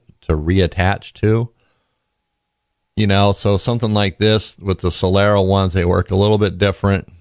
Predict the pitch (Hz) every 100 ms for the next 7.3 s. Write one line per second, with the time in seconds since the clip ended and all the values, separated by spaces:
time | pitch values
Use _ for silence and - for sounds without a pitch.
0 | _ _ - 95 92 95 104 104 95 95
1 | 95 90 95 95 95 113 117 95 92 90
2 | 90 90 90 120 - - - _ _ _
3 | _ _ 101 - 135 143 123 117 113 110
4 | 98 98 98 - 92 87 90 92 95 92
5 | 92 104 110 95 82 - 110 - - 87
6 | 95 104 107 90 80 87 - - 117 95
7 | 90 -